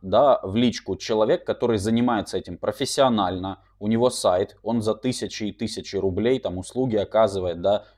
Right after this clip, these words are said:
людей и сводит вместе, там, и определяет, по, там, составляет психологические портреты, там, и так далее.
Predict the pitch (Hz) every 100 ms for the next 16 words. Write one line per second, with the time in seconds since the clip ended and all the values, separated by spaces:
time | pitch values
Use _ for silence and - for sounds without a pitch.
0 | - 107 104 101 - 117 147 123 101 110
1 | 113 - 98 - 92 95 95 92 98 104
2 | 120 143 123 107 - 98 92 87 90 87
3 | 95 - 104 107 90 - 101 98 98 90
4 | - 95 - 101 - 135 139 98 87 92
5 | 92 92 92 78 69